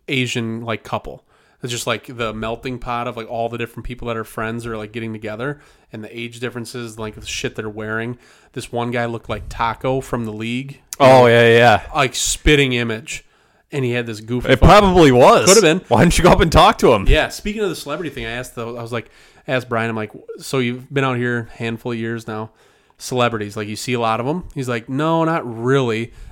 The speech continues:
Speaker 1: Alex used to work at a place, a shopping place, where she actually, like, sold to him quite a bit.
Speaker 2: Oh, okay.
Speaker 1: Like, she's
Speaker 2: Yep.
Speaker 1: met Kobe Bryant, uh, his wife,
Speaker 2: R I P.
Speaker 1: mistress, um, probably not the mistress, but maybe,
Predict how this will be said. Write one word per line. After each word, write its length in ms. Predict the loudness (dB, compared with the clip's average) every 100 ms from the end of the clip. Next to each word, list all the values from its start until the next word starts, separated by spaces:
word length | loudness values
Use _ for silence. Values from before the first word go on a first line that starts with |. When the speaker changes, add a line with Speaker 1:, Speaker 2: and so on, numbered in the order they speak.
| -6
Speaker 1:
Alex 460 | -2 -2 -4 -10 -14
used 340 | -12 -12 -10
to 60 | -8
work 260 | -8 -6
at 40 | -8
a 40 |
place, 420 | -8 -6 -6 -8 -10
a 200 | -12 -10
shopping 480 | -6 -6 -6 -10
place, 280 | -10 -10 -10
where 100 | -10
she 200 | -8 -6
actually, 240 | -6 -8 -10
like, 140 | -10
sold 420 | -10 -8 -8 -8 -8
to 140 | -6
him 120 | -8
quite 220 | -8 -8 -8
a 40 |
bit. 300 | -8 -10 -4 2
Speaker 2:
Oh, 240 | 4 2
okay. 160 | -2 -6
Speaker 1:
Like, 140 | -8
she's 140 | -8
Speaker 2:
Yep. 60 | -12
Speaker 1:
met 140 | -12 -12
Kobe 280 | -14 -14
Bryant, 720 | -8 -4 -2 -2 -4 -4 -8 -14 -20 -20 -20 -18
uh, 160 | -16 -14
his 180 | -16
wife, 120 | -10 2
Speaker 2:
R 100 | 4
I 200 | 6 4
P. 220 | 4 2 -2 -8
Speaker 1:
mistress, 920 | -4 -4 -6 -6 -4 -4 -6 -12 -14 -14
um, 420 | -10 -8 -10 -12 _ _ _ _
probably 160 | -6 -6
not 100 | -8
the 60 |
mistress, 340 | -14 -14 -14 -16
but 200 | -18 -14
maybe, 380 | -12 -12 -14